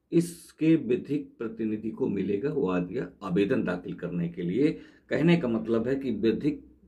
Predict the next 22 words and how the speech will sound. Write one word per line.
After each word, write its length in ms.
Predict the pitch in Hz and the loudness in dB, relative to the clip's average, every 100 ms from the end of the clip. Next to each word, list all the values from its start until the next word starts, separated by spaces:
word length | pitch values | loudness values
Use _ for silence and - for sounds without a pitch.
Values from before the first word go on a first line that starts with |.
| _ 107 | _ -8
प्रतिनिधि 460 | - 117 104 90 | -2 0 0 -2
को 220 | - 151 170 | -2 0 2
कोई 300 | - 131 - 107 | 2 0 0 -2
अलग 240 | 110 104 | -2 -2
से 180 | - 151 | -4 -4
परिसीमा 540 | - 104 - 117 113 113 | -4 -10 -8 -4 -2 -2
काल 340 | 113 139 170 - - _ - | 0 2 2 0 -14 _ -4
उपलब्ध 400 | - 123 98 104 | 0 2 4 2
नहीं 300 | 98 101 95 | 2 0 0
होगा, 420 | 90 85 80 - _ _ _ _ _ _ _ _ _ | -2 -2 -6 -10 _ _ _ _ _ _ _ _ _
उसको 340 | 110 - 120 107 | -10 -2 0 0
कोई 280 | - 113 113 | 2 2 2
छूट 400 | - 131 135 135 | -2 2 4 4
नहीं 260 | 113 110 117 | 2 2 2
मिलने 280 | 107 101 | 2 0
वाली 360 | 92 90 87 87 | 0 0 -2 -4
है, 220 | 85 85 - _ | -6 -8 -14 _
उसको 300 | 123 - 131 | -8 -2 2
उतना 300 | 110 107 127 | 2 2 2
ही 160 | 147 160 | 6 6
समय 260 | 131 110 101 | 4 0 -2
मिलेगा 480 | 98 98 92 90 | -2 -2 -4 -8